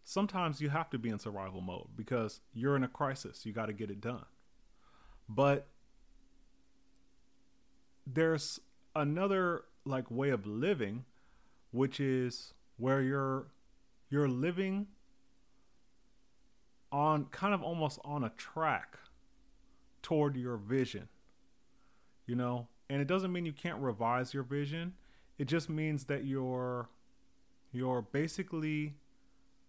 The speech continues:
you're being pulled, you know, by the universe toward your vision, toward the vision that you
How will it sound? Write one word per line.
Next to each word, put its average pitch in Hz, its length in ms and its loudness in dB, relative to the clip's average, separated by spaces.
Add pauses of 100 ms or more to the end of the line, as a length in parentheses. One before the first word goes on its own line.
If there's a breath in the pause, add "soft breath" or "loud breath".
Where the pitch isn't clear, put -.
(840)
you're 139 180 2
being 170 400 0 (180)
pulled, 139 640 2 (840)
you 123 100 -4
know, 127 320 0 (920)
by 135 140 6
the 123 100 0
universe 117 640 -2
toward 151 400 2
your 123 160 0
vision, 104 480 -2 (480 soft breath)
toward 175 280 2
the 151 80 -2
vision 135 460 2
that 117 120 -2
you 131 580 0